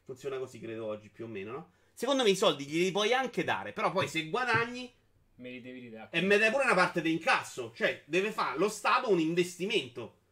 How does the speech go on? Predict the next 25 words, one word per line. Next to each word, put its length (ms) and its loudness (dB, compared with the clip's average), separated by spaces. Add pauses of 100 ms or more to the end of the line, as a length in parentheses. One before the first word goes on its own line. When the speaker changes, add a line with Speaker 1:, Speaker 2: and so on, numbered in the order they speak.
Speaker 1:
Se 220 -2
va 140 -2
male, 400 2
t'attacchi 640 -2
a, 40 -2
m'attacco 420 -2
al 100 -4
cazzo, 320 -2
t'ho 80 -6
aiutato 580 0
perché 580 -4
devo 220 -4
fare 240 -2
cultura 320 0
e 60 -2
faccio 240 -8
uscire 240 -8
il 60 -14
film, 340 -8
però 160 -6
se 120 -8
guadagni 380 -2
ciccio 240 -14
pure 180 -12
io. 200 -12